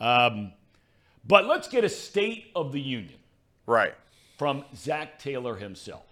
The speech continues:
Speaker 1: right? This was yesterday at his press conference. This covers everything from injuries to the forty-niners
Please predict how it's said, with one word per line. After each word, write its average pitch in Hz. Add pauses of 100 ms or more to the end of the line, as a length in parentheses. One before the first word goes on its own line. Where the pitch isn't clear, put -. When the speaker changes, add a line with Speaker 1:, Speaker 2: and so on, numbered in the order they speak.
(160)
Speaker 1:
right? 151
This 131
was 92
yesterday 90 (340)
at 117
his 113
press 165
conference. 165
This 214
covers 214
everything 233 (420)
from 123
injuries 240
to 160
the 135
forty-niners 190